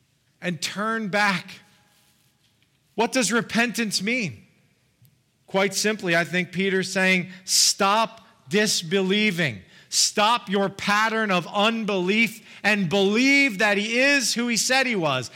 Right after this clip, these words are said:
that he is who he is. Jesus is the Messiah. Acknowledge your sinful wickedness and turn to him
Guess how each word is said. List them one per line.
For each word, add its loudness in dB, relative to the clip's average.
that 2
he 2
is 2
who -4
he 2
is. 0
Jesus 2
is 2
the 2
Messiah. 2
Acknowledge 0
your 0
sinful 0
wickedness -2
and -2
turn -4
to -6
him -2